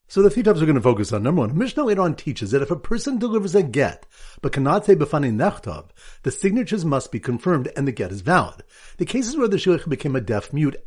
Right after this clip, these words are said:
after giving her the get, otherwise he's not a valid Shaliach, this proves that confirmation of the signatures is sufficient without confirming it was written Lishma.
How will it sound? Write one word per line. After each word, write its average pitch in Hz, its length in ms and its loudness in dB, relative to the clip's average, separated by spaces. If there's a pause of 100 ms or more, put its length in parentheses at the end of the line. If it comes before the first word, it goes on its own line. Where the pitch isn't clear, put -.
after 196 440 2
giving 117 360 0
her 104 100 -4
the 98 100 -10
get, 113 460 0 (180)
otherwise 107 300 2
he's 98 100 -10
not 98 140 -2
a 98 40 -6
valid 87 240 -8
Shaliach, 131 420 -2 (460)
this 202 180 6
proves 233 280 -4
that 175 100 0
confirmation 175 720 0
of 156 140 -6
the 165 80 -2
signatures 151 680 0
is - 200 -4
sufficient 147 720 -4 (340)
without 147 360 4
confirming 156 440 -2
it 151 40 0
was 123 140 -4
written 98 240 -6
Lishma. 180 580 0